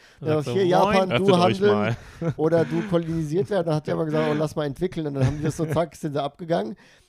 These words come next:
Speaker 2: Dann, ähm, ging halt Korea komplett ab, wie du gerade beschrieben hast. China ist ja auch ein relativ junges Phänomen,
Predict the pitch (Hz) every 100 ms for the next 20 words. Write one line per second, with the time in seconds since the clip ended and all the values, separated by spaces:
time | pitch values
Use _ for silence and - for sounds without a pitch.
0 | - - 143 147 151 127 135 135 143 123
1 | 120 147 143 131 - 127 165 196 185 175
2 | 190 180 160 160 180 175 160 143 170 165
3 | 180 - _ - - - 170 185 160 175
4 | - 202 165 127 123 123 117 120 120 -
5 | 127 117 110 117 147